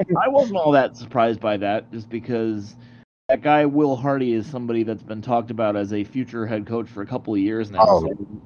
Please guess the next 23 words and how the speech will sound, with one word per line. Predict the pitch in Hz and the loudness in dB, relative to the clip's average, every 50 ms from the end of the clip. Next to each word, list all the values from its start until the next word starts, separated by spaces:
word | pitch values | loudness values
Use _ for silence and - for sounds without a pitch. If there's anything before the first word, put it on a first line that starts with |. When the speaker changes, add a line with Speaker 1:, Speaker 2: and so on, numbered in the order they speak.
| - - - | -20 -12 -6
Speaker 1:
I | 98 104 | -6 -4
was | 110 117 113 117 | -4 -4 -4 -2
not | 113 101 87 85 | 0 2 2 2
Speaker 2:
yeah. | 80 | 0
Speaker 1:
shocked | - - - 117 110 107 98 - - - | -4 -8 -10 -6 -4 -4 -4 -6 -10 -6
that | 101 98 92 | -6 -6 -4
he | 98 98 98 | -2 -4 -4
went | 92 101 104 98 82 - - | -2 -2 -6 -6 -8 -10 -12
somewhere. | - 139 143 135 117 101 90 78 76 95 107 - - - - - - - - | -4 -2 -2 -2 -2 -4 -6 -6 -6 -8 -12 -16 -20 -20 -20 -20 -20 -14 -8
Um, | - 104 101 98 95 92 92 95 95 92 | -4 -2 -2 0 -2 -2 -4 -6 -2 0
Speaker 2:
Yeah, | 110 98 90 90 | 2 4 4 4
I | 95 113 | 4 4
mean, | 117 117 117 107 - | 4 4 4 4 6
look, | 120 117 98 - - | 8 8 8 6 2
if | - - - | -6 2 6
you're, | 123 131 - 127 - - _ _ _ - | 10 10 10 10 8 6 _ _ _ -2
if | 107 98 - | -2 0 6
you're, | 120 139 147 147 143 127 - | 8 10 10 10 10 8 6
if | 104 104 - - | 0 -6 0 6
you're | 127 135 139 | 6 6 8
in | 139 135 | 8 6
a, | 131 120 110 104 90 - | 6 6 6 4 2 0
um, | 95 101 98 95 92 92 87 87 87 80 | 0 0 0 2 0 0 -2 -4 -6 -10